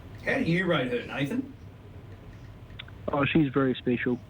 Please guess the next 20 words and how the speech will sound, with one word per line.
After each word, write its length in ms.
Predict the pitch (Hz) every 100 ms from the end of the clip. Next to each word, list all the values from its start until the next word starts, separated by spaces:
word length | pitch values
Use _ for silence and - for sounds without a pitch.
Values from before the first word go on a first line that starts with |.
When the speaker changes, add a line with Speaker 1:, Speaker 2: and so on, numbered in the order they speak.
| 131
Speaker 2:
Um, 300 | 120 120 120 -
she's, 120 | - 247 - - - - - - - - -
she's 100 | - 156
probably 240 | 170 143
yet 200 | 143 147
to, 140 | - 123 - - -
to 60 |
prove 400 | 131 - 143 131 139
how 180 | 131 127 -
tough 180 | 139 127 -
she 120 | 135
is, 180 | 135 127 - - -
um, 340 | 147 127 123 117 -
obviously 380 | 127 123 - 127
with, 160 | 123 113 - -
with 180 | 131 123
only 180 | 123 123
racing 340 | 120 120 127
the 80 | 117
fillies. 400 | - 127 127